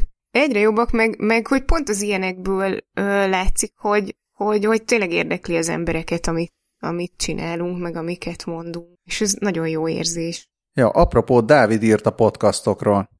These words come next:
Speaker 2: az újságba, és nagyon aranyosan, ré-, részben disclaimerként, részben, ö, hát én remélem, hogy ajánlásként, de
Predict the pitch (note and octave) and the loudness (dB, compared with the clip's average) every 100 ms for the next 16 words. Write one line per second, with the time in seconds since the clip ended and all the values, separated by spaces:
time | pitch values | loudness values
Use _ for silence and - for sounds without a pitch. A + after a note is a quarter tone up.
0 | _ B2 G#2+ A2 - D3+ C#3+ D#3 F3+ E3 | _ -2 2 2 4 4 4 4 2 0
1 | _ _ A2+ - - G#2+ G#2 G2 G2 G#2 | _ _ -6 -4 0 4 4 4 2 2
2 | A2+ G#2 G#2+ _ - E2 D3+ C#3+ D#3 C3 | 2 2 0 _ -4 0 4 6 6 6
3 | A2+ A2 A#2+ B2 - B2 C#3 C3 - C3+ | 6 6 4 4 4 4 6 4 2 2
4 | A#2+ B2 - _ - - A#2+ A#2 A2 A2 | 0 -2 -12 _ -4 2 6 8 8 6
5 | A2+ A2+ A2+ A2+ - - B2+ C#3 B2+ C3 | 4 2 2 0 -2 -2 0 2 4 4
6 | G#2 G2+ G2+ G2 G2+ G2 G2+ - - A2 | 4 4 6 6 6 6 4 2 0 2
7 | G#2+ G#2 G#2+ A#2+ | 6 6 4 -2